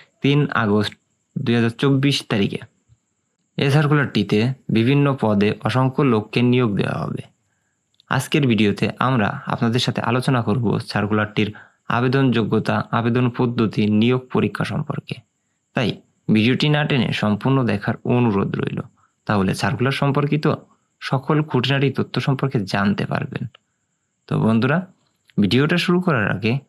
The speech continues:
আপনাদের কাছে ছোট একটা রিকোয়েস্ট, আপনি যদি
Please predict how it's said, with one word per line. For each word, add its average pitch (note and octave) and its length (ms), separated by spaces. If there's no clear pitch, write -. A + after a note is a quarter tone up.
আপনাদের B2+ 380
কাছে A#2+ 320
ছোট D3 200
একটা D#3+ 280
রিকোয়েস্ট, G#2 600
আপনি C#3 280
যদি G#2 360